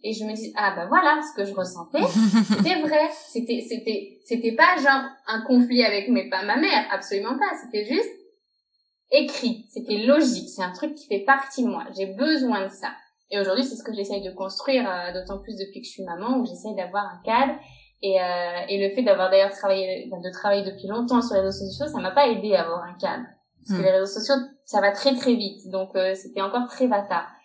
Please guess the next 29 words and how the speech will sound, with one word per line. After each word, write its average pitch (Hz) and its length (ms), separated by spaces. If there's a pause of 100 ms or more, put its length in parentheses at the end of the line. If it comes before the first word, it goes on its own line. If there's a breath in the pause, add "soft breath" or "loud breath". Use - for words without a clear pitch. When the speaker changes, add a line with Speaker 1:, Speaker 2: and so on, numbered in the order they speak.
(300 soft breath)
Speaker 1:
Euh, 185 840 (680)
mais, 202 180
euh, 190 100
mais 202 100
voilà, - 280
tout - 80
ça 262 160
pour 240 140
dire 262 200
que 247 60
le 208 160
thème 240 160
astral, 202 540 (400)
c'est - 180
un, - 160
c'est - 140
un 247 80
très 294 220
beau 254 180
point 214 220
de 202 40
départ. 180 380 (340 loud breath)
Et 233 120
le 254 160
deuxième, 302 600
c'est 226 120
le 214 120
human 285 440
design. 208 480